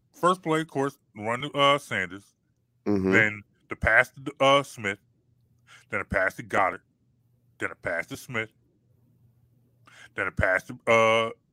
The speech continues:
Speaker 1: A J Brown.
Speaker 2: Mm-hmm.
Speaker 1: Then it looked like a, uh, a run,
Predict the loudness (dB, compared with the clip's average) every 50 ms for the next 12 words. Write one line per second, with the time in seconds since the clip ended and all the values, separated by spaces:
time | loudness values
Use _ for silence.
0 | -4 -4 -2 -2 -4 -4 -4 -2 -2 -2 -2 -2 -4 -8 _ _ _ _ _ _
1 | _ _ _ _ _ _ _ _ _ 4 6 6 6 4 4 2 -2 _ _ _
2 | -20 _ _ _ _ _ _ _ 2 2 4 4 2 0 -4 -6 -2 0 0 0
3 | 0 -2 -4 0 2 2 4 4 4 2 2 0 -2 -6 -10 -8 -8 -8 -4 -2
4 | 0 2 2 0 -2 -8 -16 -20